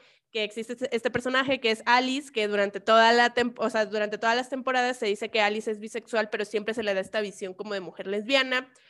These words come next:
porque, pues, evidentemente, The L Word es una serie donde eran puras mujeres lesbianas chingonas que vivían en Estados Unidos y que eran unas, este, chingoncísimas y así muy alejado a lo que pudiera vivir alguna mujer de México para empezar, ¿no?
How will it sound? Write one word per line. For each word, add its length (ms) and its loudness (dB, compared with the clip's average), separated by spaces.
porque, 220 -4
pues, 140 -4
evidentemente, 640 2
The 140 0
L 100 -2
Word 340 0
es 220 -10
una 160 -6
serie 320 -6
donde 420 -6
eran 220 -4
puras 300 -6
mujeres 320 -6
lesbianas 360 -4
chingonas 440 -6
que 80 -6
vivían 480 2
en 140 0
Estados 360 4
Unidos 360 4
y 60 -6
que 140 0
eran 200 2
unas, 360 -6
este, 380 -8
chingoncísimas 800 0
y 40 2
así 220 0
muy 180 0
alejado 520 0
a 100 0
lo 200 -6
que 220 -6
pudiera 480 -2
vivir 280 0
alguna 320 -2
mujer 260 -10
de 80 -6
México 380 -10
para 120 -4
empezar, 400 -10
¿no? 140 -8